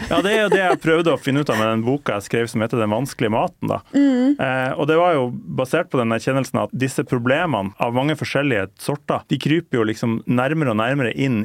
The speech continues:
Speaker 1: i hverdagen vår. Eh, de tvinger seg på i butikkhylla, eh, i form av valg, og særlig for min del, det som på en måte konkret utløste at jeg ville skrive den boka, eller skjønte at jeg måtte skrive den på en måte, var at jeg fikk barn, og plutselig skulle de ha mat også.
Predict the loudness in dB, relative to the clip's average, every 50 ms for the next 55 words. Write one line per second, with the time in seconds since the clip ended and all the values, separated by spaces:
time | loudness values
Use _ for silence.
0 | -2 -2 -2 0 0 0 -2 -2 -2 -2 0 0 0 -2 -2 -2 -2 -2 -2 -4
1 | -6 -8 -10 -16 -10 _ -4 -4 -2 -2 -2 -2 -4 -4 -2 -2 0 0 2 0
2 | 0 -2 -4 -4 -2 -2 0 0 0 -2 -2 -2 -2 -2 -2 -2 -2 -4 -2 -2
3 | -2 -2 -2 -2 -2 -2 -2 0 -2 -2 -2 -2 0 0 -2 -2 -2 0 0 0
4 | 2 2 0 0 0 -2 -2 -4 -2 -2 -2 -2 -2 -2 -2 0 0 0 0 0
5 | -2 -4 -8 -14 -12 -8 -4 -2 -2 -2 -2 -2 -4 -2 -2 -2 -2 -2 -2 -2
6 | -4 -8 -14 -18 -20 _ _ -4 -2 0 2 0 0 0 -2 -6 -4 -2 -4 -4
7 | -4 -4 -4 -2 -2 0 0 -2 -4 -4 -4 -2 -2 0 0 0 -2 -2 -4 -2
8 | -2 -4 -4 -2 -2 -2 -2 0 -2 -2 -2 -2 -2 -2 -2 -2 -2 -4 -4 _
9 | -4 -4 -2 -2 -2 -2 0 -2 -4 -4 -4 -6 -4 -4 -4 -2 -2 0 0 0
10 | -2 -2 -4 -6 -6 -4 -4 -4 -4 -6 _ -6 -2 0 0 0 0 0 -2 -6
11 | -4 -2 0 0 0 -2 -2 -6 -8 -4 -4 -4 -4 -4 -4 -2 -2 0 0 0
12 | 0 -2 -2 -4 -4 -2 -2 -2 -4 -2 -4 -4 -4 -2 -4 -6 -6